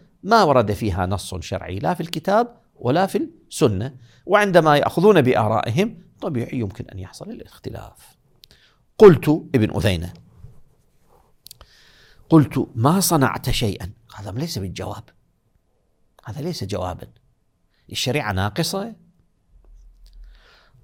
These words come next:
قال الله عز وجل: "ما فرطنا في الكتاب من شيء"، وقال: "تبياناً لكل شيء". أرأيت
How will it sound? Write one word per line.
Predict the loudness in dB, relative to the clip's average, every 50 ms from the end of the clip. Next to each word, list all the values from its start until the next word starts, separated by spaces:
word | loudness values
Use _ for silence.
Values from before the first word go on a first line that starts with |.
| _
قال | 4 6 6 8 6 6
الله | 4 2 4 4 4 4 4 2 0 0
عز | -2 -4 -2 -2
وجل: | -2 -2 -2 0 2 2 2 2 0 -4 -2
"ما | 0 2 2 2 2
فرطنا | 0 -2 -2 0 0 0 0 0 -2 -2 -2 -2
في | -4 -6
الكتاب | -8 -8 -8 -6 -2 0 0 0 0
من | -2 -2 -4 -4 -6
شيء"، | 2 4 4 4 4 2 0 -8 -18 -20 _ _ _ _ _ _ _ _ _
وقال: | -8 -8 -4 2 4 6 6 6 4
"تبياناً | 0 -4 -2 2 4 6 8 8 8 8 6
لكل | 2 0 -2 -4 -4 -4 -6 -6 -4 -6
شيء". | -2 2 2 2 2 0 -4 -14 -20 -20 _ _ _ _ _ _ _ _ _ _ _
أرأيت | -6 -4 -4 -4 -2 -2 -2 -2 -4 -4